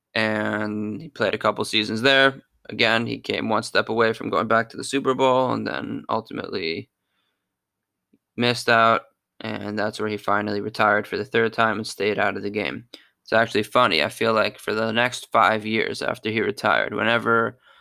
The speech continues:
a team's starting quarterback got injured, there was, like, reports that they reached out to Brett Favre to see if he was interested in starting back up and, you know, taking over as a,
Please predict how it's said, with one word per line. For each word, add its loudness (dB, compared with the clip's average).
a -12
team's 2
starting 4
quarterback 2
got 2
injured, -2
there 2
was, -4
like, -2
reports 0
that -4
they -4
reached -2
out 0
to -4
Brett -2
Favre 0
to -12
see -8
if -12
he -6
was -4
interested -2
in -4
starting 2
back 0
up 0
and, -10
you -10
know, -8
taking 0
over 2
as -2
a, -2